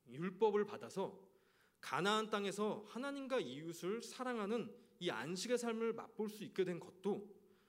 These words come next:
바로 그런 새 창조의 완성을 위해 하나님께서 일하시는 과정 가운데 주어진 것이었습니다. 그래서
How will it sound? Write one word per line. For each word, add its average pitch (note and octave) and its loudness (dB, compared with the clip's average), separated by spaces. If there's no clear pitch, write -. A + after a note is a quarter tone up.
바로 F#3+ 4
그런 E3+ 0
새 A#3 -8
창조의 B3 0
완성을 D#3 -2
위해 E3+ 2
하나님께서 C4 -4
일하시는 F3+ -2
과정 - -4
가운데 G#3+ 2
주어진 B2+ -6
것이었습니다. - -16
그래서 G#3 4